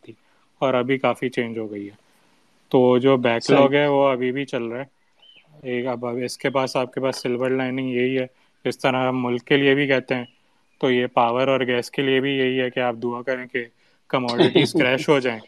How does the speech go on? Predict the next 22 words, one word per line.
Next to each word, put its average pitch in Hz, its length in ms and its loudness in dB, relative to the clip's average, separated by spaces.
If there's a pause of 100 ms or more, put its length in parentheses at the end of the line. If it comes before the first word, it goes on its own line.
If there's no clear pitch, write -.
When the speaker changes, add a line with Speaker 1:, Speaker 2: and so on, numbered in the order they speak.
(360)
Speaker 1:
کموڈیٹیز 127 640 -2
کریش 135 320 -2
ہو 143 100 4
جائیں 131 220 -2
گی 123 80 -6
تو 127 100 -4
آپ 120 140 -4
کا 139 100 -4
ایکسٹرنل 127 480 -6
اکاؤنٹ 135 360 -4
بھی 135 140 -6 (420)
صحیح 139 260 2
ہونا 139 180 -2
اسٹارٹ 139 320 2
ہو 135 60 0
Speaker 2:
بالکل۔ 120 100 -4
Speaker 1:
جائے 131 240 -4
گا۔ 117 120 -12 (400)
آپ 123 200 -6
کے 139 100 -4
پاور 127 360 -6
ٹیرفز، 135 380 -6